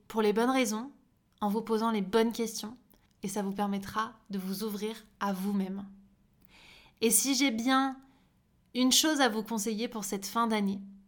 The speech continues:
c'est tout simplement de vous poser trois questions. La première, qu'est-ce que je garde de mon année qui me sera bénéfique pour l'avenir ?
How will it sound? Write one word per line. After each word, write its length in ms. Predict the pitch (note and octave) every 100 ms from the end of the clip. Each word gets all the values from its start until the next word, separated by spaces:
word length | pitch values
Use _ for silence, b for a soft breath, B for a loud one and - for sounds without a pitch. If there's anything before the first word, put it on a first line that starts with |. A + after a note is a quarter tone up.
| _ b b b b -
c'est 280 | - A#3+
tout 140 | A#3+ -
simplement 480 | D#4+ C4 B3 A3+ B3
de 80 |
vous 140 | G#3 G3
poser 480 | G#3+ G#3 G#3+ A3 - -
trois 240 | - A3+
questions. 440 | - G3+ - G3+ - _ _ _ _ b b b G#3
La 160 | G3
première, 680 | G3+ A3+ A3 A#3+ C4 - - _ _ _ _ b b b b b _ _ _
qu'est-ce 240 | B3 A#3+ -
que 120 | A#3+
je 140 | G3+
garde 460 | F#3 A3 G#3+ G#3 F#3+ - - -
de 120 | G3
mon 240 | G3+ G3+ G3+
année 300 | G3+ G3 G3 - - _
qui 120 | -
me 120 | A3 G3+
sera 240 | - G#3+
bénéfique 640 | G3 A3+ A3+ - A#3 -
pour 160 | G#3 G3+
l'avenir ? 640 | G3 G3 F#3+ - -